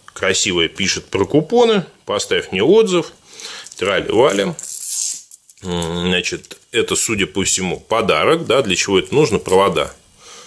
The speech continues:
а, сворачивать, чтобы они не болтались. По сапу не балуйся. И внутри у нас вот такой симпатичный О Т Г переходник. Я все не мог понять, что внутри находится по непонятной причине, потому что там трек поменялся.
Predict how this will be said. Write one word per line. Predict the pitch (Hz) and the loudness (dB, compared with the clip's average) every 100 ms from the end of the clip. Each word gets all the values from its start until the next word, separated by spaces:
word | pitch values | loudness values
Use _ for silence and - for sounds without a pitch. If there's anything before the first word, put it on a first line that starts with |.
| - - - | -20 -20 -12
а, | - 78 78 | -4 -2 0
сворачивать, | - 98 135 139 87 | 2 2 2 0 -2
чтобы | - 80 78 | -6 -4 -2
они | 82 | -2
не | 76 90 | -2 0
болтались. | 90 107 98 76 - - | 2 2 2 -4 -4 -4
По | - | -2
сапу | 87 - - 90 | -2 -2 -4 -6
не | 113 | 0
балуйся. | 196 262 285 - 254 - - - - - - - - | 2 4 2 0 -4 -8 -14 -12 -12 -10 -10 -8 -4
И | 202 | 0
внутри | 147 107 - | 0 0 0
у | 139 | 2
нас | 113 143 | 2 -2
вот | - | -4
такой | - - 139 135 - - - - - - - - - - - - - - - - - - - | -4 -2 0 -2 -6 -12 -12 -12 -10 -8 -8 -10 -14 -14 -10 -8 -6 -6 -8 -14 -14 -12 -6
симпатичный | - - 95 101 92 - 151 - 92 - | -4 -2 -2 -2 -2 -2 -2 -2 -4 -6
О | |
Т | 95 98 | -4 -2
Г | 98 120 | 0 0
переходник. | - 101 95 - 107 104 82 - - - - - - - - - _ _ | 0 -2 0 -2 0 0 0 -4 -12 -18 -18 -16 -14 -12 -14 -18 _ _
Я | - 82 78 87 104 | -12 -8 -4 0 0
все | - - | 0 0
не | 110 | 0
мог | 117 95 | 2 0
понять, | - 107 104 | -2 -2 0
что | - - | -2 -2
внутри | 101 95 104 101 | 0 0 0 -2
находится | 85 120 - 262 269 - - | -2 -2 0 0 0 -4 -6
по | - | -6
непонятной | 95 95 107 113 85 - | -6 -2 0 0 0 -2
причине, | 101 160 - 247 | -4 -2 -2 -2
потому | 202 - 101 143 | -4 -2 0 0
что | - | 0
там | - 85 | -4 -2
трек | 110 107 - | 0 0 -2
поменялся. | 101 120 190 240 - 185 | -2 0 2 2 -2 -6